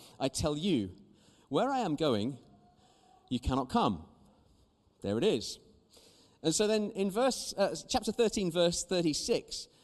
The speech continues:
uh, Peter just comes out with it. We, we all need a Peter in our social circle, the person who just says the thing we're all thinking. That's a healthy thing to have.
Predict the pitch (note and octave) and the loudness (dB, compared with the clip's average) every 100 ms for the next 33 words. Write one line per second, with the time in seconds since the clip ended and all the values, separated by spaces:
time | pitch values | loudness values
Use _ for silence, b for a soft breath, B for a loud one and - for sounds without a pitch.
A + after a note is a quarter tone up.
0 | b C#3+ D#3 - A#3 - D#3 D#3 - - | b -2 -2 0 0 2 2 2 0 0
1 | D3 C3+ B2+ A2 G2 F2 - - B B | 0 2 2 0 -2 -4 -8 -20 B B
2 | C#3+ A#3+ - G#3 B3+ C4+ A#3 A3 F3+ - | 0 2 2 2 4 6 6 6 4 2
3 | G3 - C3+ C#3 C#3 B2+ - C#3 C3+ C3 | 0 2 2 4 2 2 2 0 0 0
4 | D3+ C#3 - F#2+ - - F3+ F#3+ E3+ E3+ | 2 2 0 0 0 2 2 2 2 2
5 | D3+ - D#3+ - - D#3+ E3+ E3 - C#3 | 2 2 0 0 -2 -2 -2 -4 0 0
6 | G#3+ C#3+ D3 D#3+ E3 E3 - C4 - B | 2 4 4 2 2 0 2 -2 -4 B
7 | B - - A3+ G#3 A#3 - D#3+ F3+ D3+ | B -4 -2 0 2 2 2 0 0 0
8 | D3+ D3+ B2 G#2 | -2 0 0 0